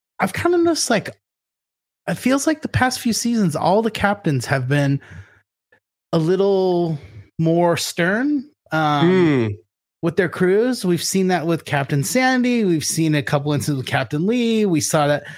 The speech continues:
Speaker 1: um, prior to that. Like, I've just noticed, uh, they're being a little stern, and I think that's a good thing. Like, there, there needs to be a pecking order on a, on a, on a ship, and there needs to be, you know, it's,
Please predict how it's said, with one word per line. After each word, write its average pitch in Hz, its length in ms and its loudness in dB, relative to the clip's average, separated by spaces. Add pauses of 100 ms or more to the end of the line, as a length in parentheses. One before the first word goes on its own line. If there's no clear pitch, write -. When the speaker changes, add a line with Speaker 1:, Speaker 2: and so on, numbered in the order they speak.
(240)
Speaker 1:
um, 131 460 -4 (220)
prior 202 320 0
to 208 80 2
that. 208 260 0
Like, 165 240 -2 (400)
I've 208 120 2
just 208 140 -2
noticed, 247 360 0
uh, - 180 -6 (120)
they're 160 380 0 (800)
being 214 160 4
a 220 60 4
little 202 180 4
stern, 196 640 0
and 143 180 0 (680)
I 170 80 0
think 247 160 0
that's 269 180 -2
a 160 40 -4
good 147 280 -2
thing. 117 300 -8
Like, 135 520 -4 (300)
there, 165 420 0 (680)
there 196 120 2
needs 220 280 0
to 214 80 0
be 196 160 2
a 175 80 0
pecking 170 400 0
order 143 260 2
on 131 240 -2
a, 123 160 -6
on 127 280 -4
a, 113 300 -6
on 127 160 -4
a 123 40 -2
ship, 117 360 -4
and 127 120 -8
there 135 80 -4
needs 160 180 -2
to 180 60 -8
be, 165 100 -4
you 160 160 0
know, 143 180 2
it's, - 220 -4